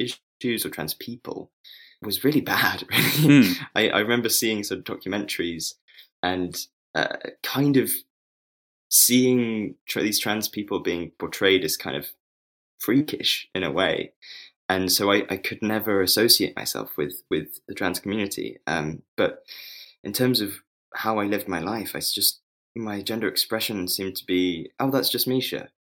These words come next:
Speaker 1: And everyone took it in their stride. It was never, at least to my face, it was never a, an issue. It was sort of a quirky thing that was me. Um, you know, on, on the playground, when we were separated into boy gr-, groups and girl groups for,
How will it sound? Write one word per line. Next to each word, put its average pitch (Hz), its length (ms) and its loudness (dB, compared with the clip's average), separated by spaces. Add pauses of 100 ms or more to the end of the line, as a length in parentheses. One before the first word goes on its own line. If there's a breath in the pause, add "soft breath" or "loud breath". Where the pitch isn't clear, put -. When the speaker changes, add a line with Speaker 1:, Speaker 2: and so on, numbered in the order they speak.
Speaker 1:
And 98 160 -8
everyone 110 520 0
took 98 200 -8
it 98 40 -8
in 95 100 -6
their 95 120 -6
stride. 110 400 -2
It 85 60 -2
was 101 160 -2
never, 107 500 -2 (180)
at - 80 -12
least 107 220 0
to - 80 -6
my 71 100 -6
face, - 520 -2 (680 soft breath)
it 98 80 2
was 98 160 -2
never 98 580 2
a, 90 100 -6 (680)
an 107 120 -2
issue. 117 240 4
It - 80 0
was 95 140 2
sort 113 120 2
of 107 140 -6
a 98 140 0
quirky 107 440 2
thing 104 280 -2
that 76 100 -8 (240)
was - 80 -2
me. 101 480 -2
Um, 90 380 -4 (720)
you 107 80 2
know, 95 120 2
on, 101 120 0
on 101 140 0
the 98 60 -2
playground, 101 600 0
when 90 180 -4
we 90 200 0
were 90 120 -6
separated 92 460 0
into 87 280 -10
boy 92 260 -2
gr-, 90 160 -4 (100)
groups 85 320 -2
and 80 120 -8
girl 95 200 2
groups 78 320 -2
for, 85 240 -4